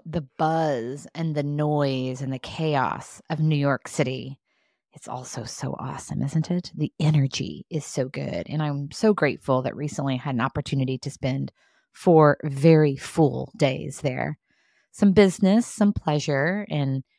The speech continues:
on a beautiful Wednesday fall afternoon, after visiting Central Park, we were walking down Sixth Avenue, enjoying some of the sights and just listening to the hustle and bustle of all of it.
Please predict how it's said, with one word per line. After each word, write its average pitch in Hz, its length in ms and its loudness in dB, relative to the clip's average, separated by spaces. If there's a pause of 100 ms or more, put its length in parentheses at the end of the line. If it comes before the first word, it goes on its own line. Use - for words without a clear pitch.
(380)
on 165 120 2
a 160 80 4
beautiful 202 880 0
Wednesday 185 720 2
fall 180 680 2 (460)
afternoon, 160 840 -2 (260)
after 135 480 -4
visiting 202 580 4
Central 185 400 -2
Park, - 460 0 (580)
we 180 100 2
were 165 140 6
walking 190 500 6
down 143 600 2 (280)
Sixth - 440 0
Avenue, 127 520 2 (540)
enjoying 233 480 8
some 233 180 0
of 220 80 -2
the 262 80 -2
sights 202 720 -6
and 165 260 -6
just - 220 -12
listening 180 640 -6
to 151 160 -6
the 143 300 -6
hustle 170 580 -2
and 143 200 -6
bustle 147 500 -4
of 156 120 -2
all 156 240 2
of 143 80 -2
it. 139 220 -2